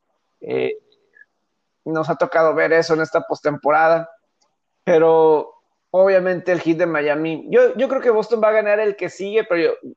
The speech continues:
yo he dicho que Miami gana en seis. Yo creo que Boston debe ganar un juego más en esta serie. Eh, va a ser muy cerrado, porque creo, no creo que Miami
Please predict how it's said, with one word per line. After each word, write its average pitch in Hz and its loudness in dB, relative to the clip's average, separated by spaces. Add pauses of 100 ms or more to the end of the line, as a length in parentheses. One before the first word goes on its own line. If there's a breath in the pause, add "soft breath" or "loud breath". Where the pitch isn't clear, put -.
(100)
yo 214 4
he 220 6
dicho 208 0
que 202 0
Miami 165 0
gana 160 0
en 156 -4
seis. - -10
Yo 165 -2
creo 190 -4
que - -4
Boston 170 -2
debe 156 4
ganar 151 0
un 151 -2
juego 143 2
más 143 -2
en 135 -4
esta - -12
serie. 175 0 (480)
Eh, 143 2 (100)
va 202 2
a 196 2
ser 233 4
muy 220 0
cerrado, 170 2
porque 147 -8
creo, 180 -2
no 180 -4
creo 202 -4
que 196 -6
Miami 165 -4